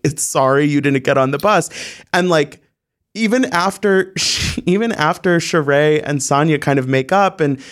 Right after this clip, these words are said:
Sheree gives, or Sanya gives her, like, the, you know, next day invite to come see, even then the next day, Sheree is still like,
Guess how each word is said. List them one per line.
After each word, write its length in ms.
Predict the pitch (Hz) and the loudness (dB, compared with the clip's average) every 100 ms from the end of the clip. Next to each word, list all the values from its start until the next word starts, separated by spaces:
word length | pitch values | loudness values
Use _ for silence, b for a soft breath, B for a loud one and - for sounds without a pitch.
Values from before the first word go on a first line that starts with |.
| B | B
Sheree 320 | - 165 147 135 | -4 0 2 0
gives, 260 | 143 143 - | -2 -4 -2
or 160 | 170 156 | 0 0
Sanya 340 | - 165 160 | 0 0 2
gives 220 | 156 131 | 0 0
her, 80 | 151 | 0
like, 240 | 135 127 | 2 0
the, 460 | - 135 127 123 - | 0 2 2 2 -2
you 160 | - 143 | -2 0
know, 300 | 113 104 - _ _ _ _ | 2 0 -4 _ _ _ _
next 460 | 131 135 139 135 - | -6 0 0 -2 -4
day 320 | 139 127 127 | 0 2 2
invite 520 | - 175 165 156 - | 0 -2 0 0 0
to 80 | - | -4
come 200 | - 131 | -2 0
see, 380 | 127 180 175 165 B B B B - | 2 2 2 0 B B B B -2
even 260 | 311 311 | 0 2
then 160 | 294 277 | 2 2
the 80 | 285 | 2
next 320 | 269 269 226 | 2 0 -2
day, 220 | 220 247 | 0 0
Sheree 400 | 226 240 220 214 | 0 0 0 2
is 120 | 202 | 0
still 180 | - 190 | 0 2
like, 220 | 147 131 | 2 0